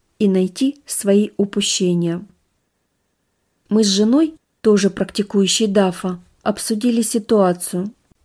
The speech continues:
Я вспомнил статью на сайте Минхуэй, в которой говорилось: «Сначала совершенствуй сердце, а затем ремонтируй машину». Мы поняли, что нам следует сначала посмотреть в себя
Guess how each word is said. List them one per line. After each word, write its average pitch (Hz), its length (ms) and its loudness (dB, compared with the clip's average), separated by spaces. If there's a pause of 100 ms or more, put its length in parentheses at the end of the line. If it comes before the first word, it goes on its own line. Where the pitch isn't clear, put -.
(380)
Я 233 180 0
вспомнил 233 540 0
статью 240 460 -2
на 226 160 2
сайте 247 380 0
Минхуэй, 208 680 0 (400)
в - 100 -20
которой 220 380 2
говорилось: 202 760 0 (540)
«Сначала 214 640 0
совершенствуй 240 760 -2
сердце, 196 640 -2 (400)
а 240 100 2
затем 202 560 0 (100)
ремонтируй 208 600 -2
машину». 185 560 -2 (1300)
Мы 214 160 4
поняли, 220 640 2 (340)
что - 240 -4
нам 285 220 2
следует 269 420 0
сначала 277 480 0
посмотреть 214 560 -4
в - 80 -14
себя 196 440 -2